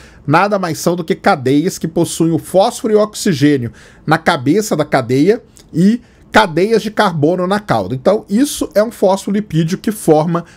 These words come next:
a membrana celular. Isso gera membranas flexíveis e que, na presença de água, elas vão se juntando, formando estruturas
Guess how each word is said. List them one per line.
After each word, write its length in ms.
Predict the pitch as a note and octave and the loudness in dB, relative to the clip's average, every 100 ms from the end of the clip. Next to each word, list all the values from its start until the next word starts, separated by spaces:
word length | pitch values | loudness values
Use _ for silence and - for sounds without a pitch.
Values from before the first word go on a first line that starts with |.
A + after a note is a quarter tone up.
| - - | -20 -6
a 160 | F#3+ A3+ | -2 0
membrana 720 | A#3+ A#3 E3+ D3 E3 E3+ F#3+ _ - | 0 0 2 2 2 0 -6 _ -20
celular. 720 | - - G#3 A3 G#3+ G#2 E2 - - - | -10 2 4 4 2 0 -6 -14 -20 -8
Isso 320 | E3 A#3 A#3 G#3+ | 0 0 0 2
gera 240 | F#3+ G3 | 2 2
membranas 680 | F3+ E3+ C3+ C#3 C3+ C3 - | -2 0 2 2 0 -4 -2
flexíveis 1000 | D3+ D#3+ - - D#3 F3+ B3+ C4+ - - - - - | 0 0 -4 -4 -2 2 0 -2 -12 -14 -20 -12 0
e 160 | B3+ | 4
que, 160 | D4 B3 | 4 2
na 160 | G3+ G3 | -2 0
presença 640 | G#3 F#3+ C3+ C#3 D3 G3 | 2 2 2 0 0 0
de 160 | F3 G#3 | 2 2
água, 340 | F#3+ G#3 A#3+ - - | 2 0 -2 -4 -8
elas 300 | - F#3+ G#3 | 0 2 2
vão 140 | F3+ F#3 | 0 -2
se 180 | - F#3 | 0 0
juntando, 560 | G3+ A#3 G#3 F#3 G3+ | 0 0 2 2 0
formando 560 | G#3 A#3 G3+ E3+ E3+ F#3 | -2 0 2 0 -2 -4
estruturas 800 | - - G3+ - C#3+ E3+ F3+ - | -6 -2 -2 2 4 4 0 -4